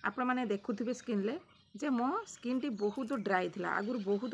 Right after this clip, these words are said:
ଡ୍ରାଏ ଥିଲା, ଡଲ୍ ଥିଲା, ଡ୍ୟାମେଜ୍ ଥିଲା। ମୁଁ ଟିକେ ବାହାରକୁ ଯାଇଥିଲି ଖରାରେ, ତ ମୋ ସ୍କିନ୍ ପୁରା ଡ୍ୟାମେଜ୍ ହେଇଯାଇଥିଲା। ତ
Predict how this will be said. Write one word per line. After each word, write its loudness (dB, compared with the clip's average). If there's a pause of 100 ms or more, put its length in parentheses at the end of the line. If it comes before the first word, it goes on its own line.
ଡ୍ରାଏ 2
ଥିଲା, -2
ଡଲ୍ 0
ଥିଲା, -4
ଡ୍ୟାମେଜ୍ -2
ଥିଲା। -2
ମୁଁ -2
ଟିକେ 0
ବାହାରକୁ -2
ଯାଇଥିଲି -2 (440)
ଖରାରେ, 0 (260)
ତ -12
ମୋ 2
ସ୍କିନ୍ 0
ପୁରା 2
ଡ୍ୟାମେଜ୍ 2
ହେଇଯାଇଥିଲା। 0 (400)
ତ -6